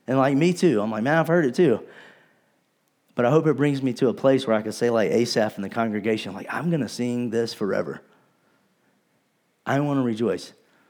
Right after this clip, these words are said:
And I would also say, like, "Man, the Lord has placed you around people. The field is white, ready for harvest,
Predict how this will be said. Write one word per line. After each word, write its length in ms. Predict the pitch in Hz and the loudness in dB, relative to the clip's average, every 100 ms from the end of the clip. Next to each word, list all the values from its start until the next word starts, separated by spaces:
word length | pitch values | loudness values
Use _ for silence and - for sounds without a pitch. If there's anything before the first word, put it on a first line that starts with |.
| _ _ _ _ - | _ _ _ _ -2
And 160 | 135 | 2
I 60 | 131 | 4
would 140 | 151 | 6
also 320 | 151 175 170 151 | 6 4 4 2
say, 240 | 156 131 | 4 4
like, 440 | 123 113 - - | 4 2 0 -6
"Man, 360 | - 139 113 127 | -2 -2 -2 -2
the 80 | 120 | 0
Lord 260 | 123 143 | 4 4
has 180 | 143 123 | 4 -2
placed 380 | - 131 135 135 | 0 2 2 0
you 120 | 147 | 0
around 320 | 120 113 101 | 2 2 -2
people. 480 | - 160 165 170 156 | -4 -4 -2 0 -2
The 200 | 120 104 | -2 -6
field 500 | 92 - 131 147 147 | -6 -4 0 2 2
is 160 | 117 107 | 0 -2
white, 460 | 98 107 139 - - | -2 0 0 -2 -4
ready 180 | 120 131 | -4 -4
for 160 | 123 | -4
harvest, 560 | 107 120 110 98 - - | -4 -2 -2 -2 -6 -16